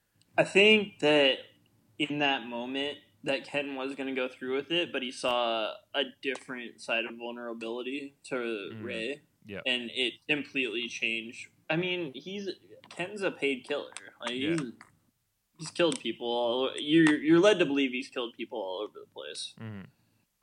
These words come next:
Speaker 1: Or, like, at least a number of people. And in that moment with Ray, I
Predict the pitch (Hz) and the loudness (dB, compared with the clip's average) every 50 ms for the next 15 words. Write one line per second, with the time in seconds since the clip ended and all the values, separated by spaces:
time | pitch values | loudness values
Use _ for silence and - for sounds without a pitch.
0 | _ _ _ _ _ _ _ _ _ 143 143 135 127 117 110 110 - - - 123 | _ _ _ _ _ _ _ _ _ 4 6 6 6 6 4 2 -4 -8 -8 -4
1 | 120 120 117 113 - - - _ _ - 147 139 131 123 120 120 113 104 101 - | -4 -4 -4 -4 -6 -10 -14 _ _ -6 -4 -2 -2 -2 -2 -2 -6 -6 -8 -8
2 | - 117 110 - 117 101 95 110 - _ _ _ _ _ _ _ _ _ _ _ | -10 -10 -10 -8 -8 -8 -8 -10 -12 _ _ _ _ _ _ _ _ _ _ _
3 | _ - 131 127 123 123 123 117 113 107 101 123 123 _ _ _ _ _ _ _ | _ -4 -2 -2 -2 -2 -2 -4 -6 -8 -10 -14 -16 _ _ _ _ _ _ _
4 | 147 147 151 160 165 160 139 123 127 127 131 127 123 120 92 - 110 120 110 98 | -6 -4 0 2 2 2 2 0 -4 -4 -4 -4 -6 -8 -8 -8 -8 -6 -6 -6
5 | 104 - _ _ _ _ _ _ _ _ _ _ _ _ _ 143 143 135 131 127 | -6 -10 _ _ _ _ _ _ _ _ _ _ _ _ _ -12 -6 -4 -4 -4
6 | 120 113 113 113 107 - - - - 123 | -4 -4 -4 -6 -6 -8 -10 -12 -12 -12